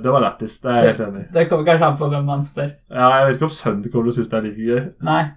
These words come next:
Speaker 2: Jeg synes det er litt dårlig gjort å kalle sønnen sin det.
Speaker 1: Ja, men altså, hvis jeg arvet hans formue,
Speaker 2: Ja.
Speaker 1: så hadde jeg på en måte vært, jeg hadde akseptert det navnet.
Speaker 2: Ja, det er, det er sant.
Speaker 1: Jeg hadde vært, eh,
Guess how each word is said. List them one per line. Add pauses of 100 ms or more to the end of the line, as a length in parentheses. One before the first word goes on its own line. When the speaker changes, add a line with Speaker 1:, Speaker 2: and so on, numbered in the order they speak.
(440)
Speaker 2:
Jeg
synes
det
er
litt
dårlig
gjort
å
kalle
sønnen
sin
det. (220)
Speaker 1:
Ja,
men
altså,
hvis
jeg
arvet
hans
formue, (240)
Speaker 2:
Ja. (160)
Speaker 1:
så
hadde
jeg
på
en
måte
vært,
jeg
hadde
akseptert
det
navnet. (180)
Speaker 2:
Ja,
det
er,
det
er
sant.
Speaker 1:
Jeg
hadde
vært, (480)
eh,